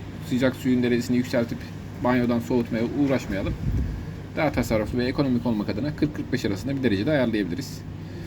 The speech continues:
Cihazı komple kapatmak istersek bu yuvarlağı orta konuma getirmemiz yeterli oluyor. Kaloriferler komple kapanıyor.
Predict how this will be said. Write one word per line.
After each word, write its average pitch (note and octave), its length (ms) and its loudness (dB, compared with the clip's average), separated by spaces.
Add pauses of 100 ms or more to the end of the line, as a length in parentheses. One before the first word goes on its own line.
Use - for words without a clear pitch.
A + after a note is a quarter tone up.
(240)
Cihazı D#3+ 280 4
komple D#3 320 2
kapatmak D3+ 400 0
istersek - 500 -2 (640)
bu D3 60 6
yuvarlağı D3+ 540 6
orta D#3 340 0
konuma B2 260 4
getirmemiz C3+ 440 2
yeterli B2 300 2
oluyor. A#2+ 220 0
Kaloriferler A2+ 560 2
komple C3 300 0
kapanıyor. G2+ 400 -2